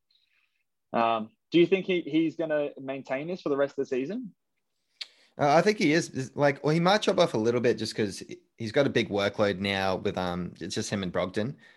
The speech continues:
Speaker 2: obviously,
Speaker 1: Yep.
Speaker 2: 'cause Oladipo is gone. Um, and I did see an update on Karis LeVert. Apparently, he could be back in, say, a month's time or something. So he will be
Speaker 1: Okay.
Speaker 2: back this season.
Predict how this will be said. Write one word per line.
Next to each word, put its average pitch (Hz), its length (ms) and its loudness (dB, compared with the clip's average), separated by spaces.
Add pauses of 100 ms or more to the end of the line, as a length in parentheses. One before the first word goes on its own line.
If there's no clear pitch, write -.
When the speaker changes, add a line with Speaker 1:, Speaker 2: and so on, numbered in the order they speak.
(140)
Speaker 2:
obviously, 101 340 -2
Speaker 1:
Yep. 104 140 0
Speaker 2:
'cause 101 120 -2
Oladipo 95 720 0
is 92 160 -8
gone. 92 520 -4 (420)
Um, 95 420 -2 (200)
and 104 420 -2 (180)
I 107 120 2
did 120 200 -2
see 135 140 -2
an 117 140 -2
update 104 720 0
on 98 180 -4
Karis 95 340 -4
LeVert. 95 240 0
Apparently, 104 400 -2
he 90 80 -2
could 92 220 -6
be 95 140 -6
back 90 460 -2 (100)
in, 92 120 -8
say, 87 500 -2
a 98 60 -10
month's 90 380 -6
time 90 260 -4
or 85 40 -8
something. - 220 -10
So 131 160 2
he 143 100 6
will 160 100 2
be 160 80 4
Speaker 1:
Okay. 117 100 4
Speaker 2:
back 110 140 6
this 98 180 -6
season. 101 480 -6